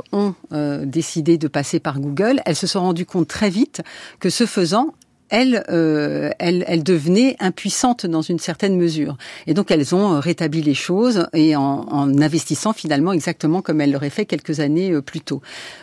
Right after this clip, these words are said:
Je pense qu'en France, on avait, euh, un enjeu supplémentaire qui était celui de la langue française. C'est-à-dire que quand on est en Angleterre, quand on est aux États-Unis, la diffusion, euh, des, euh, ouvrages, euh, euh, anglo-saxons, dès lors que ces grands opérateurs, euh, les gafam sont, euh,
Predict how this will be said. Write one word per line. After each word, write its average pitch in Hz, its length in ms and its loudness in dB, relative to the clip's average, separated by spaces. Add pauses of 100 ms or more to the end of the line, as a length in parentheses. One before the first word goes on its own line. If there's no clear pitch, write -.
(140)
Je - 120 -8
pense 208 200 0
qu'en 190 140 0
France, 262 520 2
on 170 160 2
avait, 175 400 0
euh, 156 200 -2
un 165 140 2
enjeu 170 220 2
supplémentaire 175 640 -2
qui - 80 -8
était 156 140 -2
celui 151 340 0
de 143 80 2
la 135 140 2
langue 170 240 4
française. 214 480 -2
C'est-à-dire 151 180 -6
que 143 60 -10
quand - 180 -6
on 165 100 2
est 165 60 4
en 156 140 2
Angleterre, 151 440 -2
quand 160 200 -8
on 147 100 -2
est 147 60 -2
aux 147 40 -4
États-Unis, 151 600 0
la 160 140 2
diffusion, 156 640 -2
euh, 139 80 -4
des, 143 320 -2
euh, 151 180 -6 (120)
ouvrages, 156 420 -2
euh, 147 220 -6 (360)
euh, 139 200 -2
anglo-saxons, 151 640 0
dès 175 100 0
lors 156 140 -4
que - 40 -18
ces - 140 -8
grands 165 280 -6
opérateurs, 156 680 -2
euh, 143 160 -4 (320)
les 156 160 4
gafam 165 400 2
sont, 175 360 0
euh, 139 300 -2